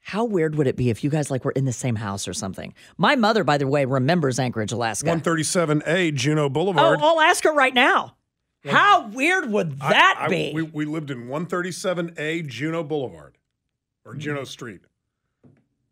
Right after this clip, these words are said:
Speaker 2: That was our address. Isn't it weird that you can remember, like, when we were at Fort Hood, Texas, we were at sixty-seven sixty Marshall Drive. I can still remember the address.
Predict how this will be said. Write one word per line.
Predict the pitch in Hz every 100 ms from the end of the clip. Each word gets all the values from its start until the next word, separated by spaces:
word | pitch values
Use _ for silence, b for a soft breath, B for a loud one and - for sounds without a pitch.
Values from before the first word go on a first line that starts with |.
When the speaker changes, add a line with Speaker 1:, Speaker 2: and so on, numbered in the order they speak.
| _ _ _ _ _ _ _ _ -
Speaker 2:
That | 135
was | 127
our | 131 123
address. | 113 101 92 _ _ _ _ _ _ _ _ _ _ _ _ _ _ -
Isn't | 226 403
it | 269
weird | 190 202
that | 175
you | 156 160
can | 160
remember, | 147 135 139 143 156 b b
like, | 175 165 160
when | 165 160
we | 226
were | 214
at | 180
Fort | 208 160
Hood, | 147
Texas, | 165 147 131
we | 123 143
were | 135
at | - _ _ _
sixty-seven | - 185 180 - 190 - 185 165
sixty | 143 - 160 - 151
Marshall | 131 120 135 - 139
Drive. | 113 101 73 _ _ _ _
I | 135
can | 143
still | - - 175
remember | 170 151 143
the | 123
address. | 110 92 76 _